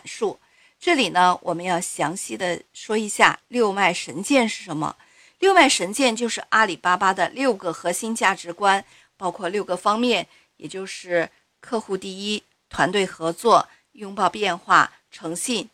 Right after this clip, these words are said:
激情、敬业这六个方面。当其他的互联网公司把速度和创新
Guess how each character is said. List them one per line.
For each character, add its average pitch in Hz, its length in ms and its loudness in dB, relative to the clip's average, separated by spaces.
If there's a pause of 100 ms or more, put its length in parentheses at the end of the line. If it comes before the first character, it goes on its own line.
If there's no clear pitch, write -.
激 - 240 -8
情、 170 460 -6
敬 254 240 0
业 214 280 -4 (200)
这 196 140 -6
六 208 160 0
个 180 100 -18
方 175 180 -6
面。 170 220 -14 (640)
当 370 180 6
其 233 240 -4
他 320 220 6
的 285 120 6
互 277 140 0
联 214 160 4
网 160 140 2
公 202 200 -4
司 226 260 -2
把 190 180 0
速 - 300 -8
度 190 160 -8
和 202 100 -10
创 233 300 -2
新 262 280 -2